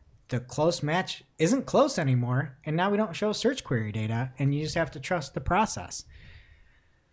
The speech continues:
So I understand and I get why, and it actually does make sense to try to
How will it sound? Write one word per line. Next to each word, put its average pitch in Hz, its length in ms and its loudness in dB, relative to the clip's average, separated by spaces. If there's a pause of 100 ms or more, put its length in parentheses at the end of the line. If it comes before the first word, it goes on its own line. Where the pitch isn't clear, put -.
(680)
So 196 340 2
I 233 180 10
understand 233 640 8
and 156 120 4
I 156 60 4
get 147 300 6
why, 147 280 4
and 165 140 4
it 135 100 -8
actually 151 440 0
does 139 220 2
make 147 200 2
sense 143 400 0
to 151 100 -2
try 143 200 0
to 127 140 2